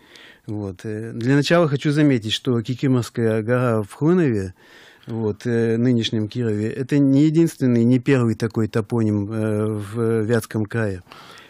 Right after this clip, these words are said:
Первое такое название на, на Вятской земле появляется в, э, тысяча шестьсот пятнадцатом году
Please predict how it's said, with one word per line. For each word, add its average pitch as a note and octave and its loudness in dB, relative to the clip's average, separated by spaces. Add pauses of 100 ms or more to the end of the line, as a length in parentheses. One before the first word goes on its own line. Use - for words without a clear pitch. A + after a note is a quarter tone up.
Первое D3 4
такое C#3 2
название C3+ 4
на, A#2 0
на B2 -2
Вятской B2 2
земле B2+ 4
появляется A#2+ 0
в, G2+ -6 (180)
э, A2+ -2 (100)
тысяча C3 -4
шестьсот A#2+ -2
пятнадцатом A#2 -2
году C3+ 0